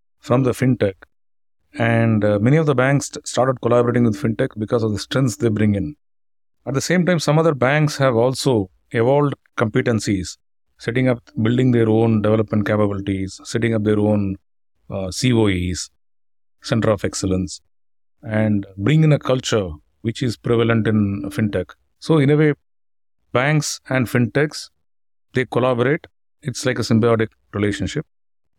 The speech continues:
because fintechs see the bank as somebody who's a custodian of trust, customer trust, and they also can look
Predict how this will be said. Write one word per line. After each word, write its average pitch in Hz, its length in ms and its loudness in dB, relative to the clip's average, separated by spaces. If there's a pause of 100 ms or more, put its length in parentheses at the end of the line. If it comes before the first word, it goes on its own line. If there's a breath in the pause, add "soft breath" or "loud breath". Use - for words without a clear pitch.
(120)
because 110 320 -2
fintechs 147 480 -2
see 131 180 -2
the 123 100 0
bank 117 440 0 (720)
as 117 500 -2
somebody 117 360 2
who's 113 460 -2
a 107 420 2
custodian 117 440 0
of - 180 -4
trust, 135 380 -2 (140)
customer 107 300 0
trust, 127 380 -6 (880)
and 110 540 2 (760)
they 135 140 0
also 135 680 0 (180)
can 135 280 0
look 120 140 -6